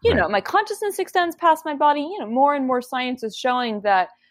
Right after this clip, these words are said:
Speaker 1: the way we think and exist is not necessarily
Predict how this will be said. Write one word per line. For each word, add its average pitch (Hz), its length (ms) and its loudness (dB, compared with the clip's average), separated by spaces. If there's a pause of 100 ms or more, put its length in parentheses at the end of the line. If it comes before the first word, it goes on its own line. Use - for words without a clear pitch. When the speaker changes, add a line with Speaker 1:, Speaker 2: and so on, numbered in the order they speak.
(260)
Speaker 1:
the 233 100 2
way 262 300 2
we 254 160 -2
think 247 440 -6
and 202 100 -4
exist 196 580 -2
is 196 160 -8
not 220 280 -4
necessarily 196 1120 0